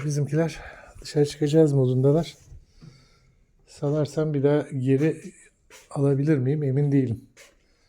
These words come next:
Miyamoto ile Akalın dönmedi hala. Hava kararmak üzere. Hava kararında şey yapacağız. Hı?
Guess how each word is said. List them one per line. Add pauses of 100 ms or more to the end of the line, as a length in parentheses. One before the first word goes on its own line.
(580)
Miyamoto
ile (380)
Akalın
dönmedi
hala. (320)
Hava
kararmak
üzere. (1200)
Hava
kararında
şey
yapacağız. (160)
Hı?